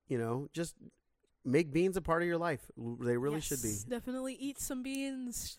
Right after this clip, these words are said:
Speaker 2: Share with us your recipes and all of
Speaker 1: Mm-hmm.
Speaker 2: that, 'cause it's National Bean
Speaker 1: And I
Speaker 2: Day.
Speaker 1: think, I think I need to really consider this too, is that I think we should eat more beans in the morning.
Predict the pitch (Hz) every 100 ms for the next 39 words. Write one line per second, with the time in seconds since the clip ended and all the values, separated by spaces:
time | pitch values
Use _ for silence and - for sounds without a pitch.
0 | - - 254 277 269 254 262 214 214 277
1 | 262 - 254 254 254 226 214 - 220 226
2 | 185 - 202 180 - - _ _ _ _
3 | - 247 254 247 247 - 262 240 269 330
4 | - 156 156 214 226 196 - 127 - 185
5 | 165 156 165 143 127 123 123 123 135 120
6 | 110 - 127 113 110 113 - 117 147 135
7 | 127 120 123 117 113 113 107 113 110 110
8 | 107 107 110 104